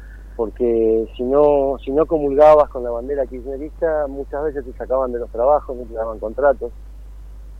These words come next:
Te cuento una, una particularidad, me acuerdo una vez hice un tuit en contra de la corrupción con respecto a, a la vicepresidente,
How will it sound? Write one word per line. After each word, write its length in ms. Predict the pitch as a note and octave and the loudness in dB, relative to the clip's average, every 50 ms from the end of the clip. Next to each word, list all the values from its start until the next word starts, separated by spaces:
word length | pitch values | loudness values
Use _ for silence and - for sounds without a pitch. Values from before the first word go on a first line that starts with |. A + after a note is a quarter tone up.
| - - | -10 -4
Te 100 | C3+ C#3+ | -4 -2
cuento 340 | - D3 D#3 D3 D3+ D3 D3 | 0 0 0 2 4 4 4
una, 420 | C#3 C#3+ D3 C#3+ C#3 C3 C3 C3 | 4 2 2 2 2 0 0 -2
una 300 | B2 C#3+ C#3 C#3 C3+ C3 B2+ B2+ A#2+ A2+ | -2 -4 -4 -4 -4 -4 -4 -4 -4 -2
particularidad, 840 | - B2+ A#2+ A#2 - B2 A2+ A#2 A#2+ A#2 A2+ A2+ B2+ D3 D3+ C#3 B2+ | -2 -2 -2 -2 -6 -8 -6 -2 -2 -2 0 2 2 4 4 2 2
me 80 | B2 A2+ | 0 -2
acuerdo 280 | G2+ A2+ A#2+ B2+ B2 | -2 -2 -2 0 0
una 100 | A#2 A2+ | -2 -2
vez 160 | A#2 A#2+ B2 - - | -2 -4 -4 -6 -10
hice 160 | C#3 - - | -14 -10 -8
un 100 | A#2+ A2 - | -8 -6 0
tuit 240 | - C3+ C3+ C3 - - - - - - - - - - - | 2 2 2 2 0 -10 -18 -18 -18 -18 -18 -18 -14 -8 -6
en 140 | A#2 A#2 G2 | -6 -2 4
contra 380 | - C3+ C3+ C3+ C3 B2+ B2 | 6 6 6 6 6 6 6
de 80 | B2 A#2 | 6 6
la 100 | A#2 A2 | 4 2
corrupción 640 | A2+ A#2 A2+ A#2+ G#2+ - - C#3+ C#3+ C#3 C3+ C3 | 2 0 0 0 -4 -4 0 2 4 4 4 2
con 140 | A#2+ A#2+ G#2+ | 2 -2 -2
respecto 500 | G#2+ G2+ - - B2+ B2 B2 - - A#2+ A#2 | -4 -8 -6 -4 -2 -2 -4 -4 -10 -10 -8
a, 600 | A2+ A2 G#2+ G#2 G#2 G2+ G#2 G#2+ G#2 G#2 G#2 G2+ | -8 -8 -8 -8 -8 -8 -6 -4 -2 -2 -2 -4
a 40 | G2 | -4
la 120 | G2+ G#2 G#2 | -4 -6 -6
vicepresidente, 840 | A#2 A2+ - A#2 G#2 G#2+ G2+ - - B2+ C3+ C3+ C3 B2 - D3 | -6 -6 -8 -8 -6 -8 -8 -4 0 2 4 4 4 2 0 0